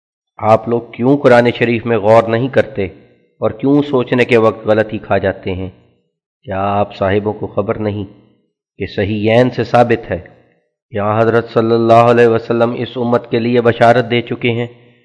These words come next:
کہ اس امت میں بھی پہلی امتوں کی طرح محدث پیدا ہوں گے، اور محدث بفتح دال وہ لوگ ہیں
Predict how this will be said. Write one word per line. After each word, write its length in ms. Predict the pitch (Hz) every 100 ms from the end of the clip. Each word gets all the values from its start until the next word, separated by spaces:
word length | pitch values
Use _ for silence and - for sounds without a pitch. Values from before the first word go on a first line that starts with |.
| _ _ _
کہ 120 | 117 -
اس 160 | 131 -
امت 360 | - 123 131 -
میں 120 | 120
بھی 140 | 120 127
پہلی 360 | 127 113 127
امتوں 440 | 123 117 120 123 120
کی 140 | 127
طرح 320 | 117 117 117
محدث 520 | 113 113 113 123 120
پیدا 260 | - 117 120
ہوں 260 | 113 127 123
گے، 100 | 95 - - _ _ _ _ _ _
اور 140 | 104
محدث 680 | 101 107 120 113 143 139 -
بفتح 560 | 101 113 - 131 - 139 107
دال 320 | 113 123 131 110
وہ 140 | 131 160
لوگ 260 | 143 117
ہیں 200 | 101 101